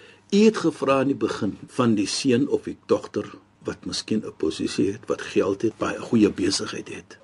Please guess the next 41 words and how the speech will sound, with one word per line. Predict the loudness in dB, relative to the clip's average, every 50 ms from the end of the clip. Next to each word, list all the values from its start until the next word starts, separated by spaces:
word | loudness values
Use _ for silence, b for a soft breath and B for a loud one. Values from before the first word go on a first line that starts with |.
| -20 _ _ _ 6
Nou, | 8 10 10 10
ons | 10 8 8 6
respek | 2 2 2 4 4 4 4 4
nie | 2 0
die | 0 0 2
kind | 6 4 4 4 4 -2
nou | -2 -2 -2
nie. | -4 -8 -12 _ _ _ _ _ _ _ _ _ _ 2
Ons | 4 4 6 6
respek | 4 2 4 6 6 6 6 4
wat? | 2 2 2 -2 _ -20 -20 _ _ _ _
Die | -6 -2
geld. | 4 6 8 8 8 6 2 -2 _ _ _ _ _ -2 2
Baie | 4 6 6 6
kere | 4 4 6 6 6 6 6
as | 4 2 0
'n | -2 0
kind | 2 2 2 0 -2
iets | -6 -8 -8
gee | -6 -2 -2 0 0
vir | 0 0 0
'n | 0 0
moeder | -2 0 2 4 4 2
of | 0 -4
vir | -6 -8
'n | -8 -8
vader, | -8 -6 -6 -4 -4 -4 -8 -10 -10 _ B B B B B B B
dan | -8 -8
sê | -2 2 2 2
ek, | 2 2
"Ek | -2 -6
het | -4 -2 -2
'n | -2 -4 -4 _ 2
baie | 4 4 4 6 4 4
goeie | 4 4 2 2 2 2 0 -2
kind, | -2 -2 0 0 0 -2 0
elke | 0 0 0 0 0 0
maand | 2 0 0 -2
gee | -6 -8 -8 -4
hy | -2 0
my | 2 2